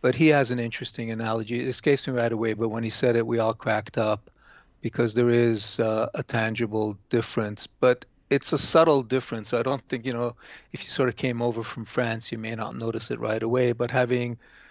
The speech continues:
managed American salespeople and Canadian salespeople and so on, there is a difference, and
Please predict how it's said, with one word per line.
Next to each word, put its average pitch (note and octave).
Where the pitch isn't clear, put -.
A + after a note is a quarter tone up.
managed C3
American A#2+
salespeople A#2
and A2+
Canadian A2+
salespeople A2
and A2+
so A#2+
on, A2+
there A#2
is A#2+
a A#2+
difference, A2
and A#2